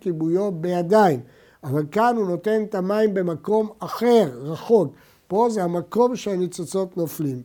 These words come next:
וזהו החילוק בין שני המקרים. נר דלוק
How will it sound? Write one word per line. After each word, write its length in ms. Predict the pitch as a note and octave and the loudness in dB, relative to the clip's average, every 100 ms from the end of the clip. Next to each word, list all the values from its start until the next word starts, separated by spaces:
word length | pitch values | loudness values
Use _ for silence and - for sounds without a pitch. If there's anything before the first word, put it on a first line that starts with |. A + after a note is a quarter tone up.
| - | -10
וזהו 340 | C3+ F#3 G3 | -2 0 0
החילוק 460 | E3 - E3+ A3 G#3+ | -2 -6 -2 -2 -2
בין 140 | D3+ C#3+ | -8 -10
שני 240 | - C#3+ | -8 -8
המקרים. 420 | C3 B2 A#2+ - _ _ _ _ _ _ _ _ _ _ | -8 -10 -14 -20 _ _ _ _ _ _ _ _ _ _
נר 380 | D#3+ G#3+ C#4 C#4 D4 _ _ | 6 8 8 6 0 _ _
דלוק 640 | D#3+ D#3 F#3 G#3 B3+ B3 | -6 2 4 6 4 2